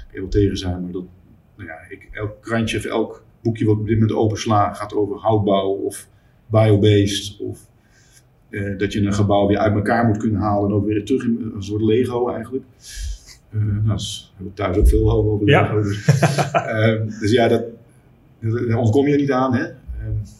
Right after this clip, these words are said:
Speaker 1: ik zet daar wel soms mijn vraagteken bij of het dan allemaal nog wel betaalbaar wordt, hè. Want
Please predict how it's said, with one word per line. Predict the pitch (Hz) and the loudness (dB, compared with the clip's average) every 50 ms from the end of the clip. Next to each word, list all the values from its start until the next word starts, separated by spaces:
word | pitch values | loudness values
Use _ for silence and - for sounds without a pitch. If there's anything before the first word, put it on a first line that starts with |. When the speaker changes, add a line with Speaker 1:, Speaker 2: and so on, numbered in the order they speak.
| - - - - - - - | -20 -16 -14 -12 -12 -12 -10
Speaker 1:
ik | - - | -8 -8
zet | - - | -8 -6
daar | - 110 - - | -6 -6 -6 -4
wel | 113 113 117 120 113 101 | -4 -2 -2 0 -2 -2
soms | - - 143 139 160 131 - | 0 0 0 0 0 0 -2
mijn | 123 110 | -2 -4
vraagteken | - 123 117 110 107 - - 101 101 107 104 | -2 0 0 0 0 0 -2 -4 -4 -4 -4
bij | 101 98 101 98 | -4 -4 -4 -4
of | - - | -8 -12
het | - - | -14 -12
dan | 104 104 104 | -10 -8 -6
allemaal | 98 95 101 | -6 -6 -6
nog | 101 95 | -4 -2
wel | 98 95 92 | -2 -2 -4
betaalbaar | 92 92 - - - 104 104 120 - 123 123 123 | -4 -8 -12 -2 0 0 2 2 2 0 0 0
wordt, | 127 139 139 135 - | 2 2 2 2 -2
hè. | 127 139 127 | -8 -10 -10
Want | - 185 185 - | -12 -12 -14 -16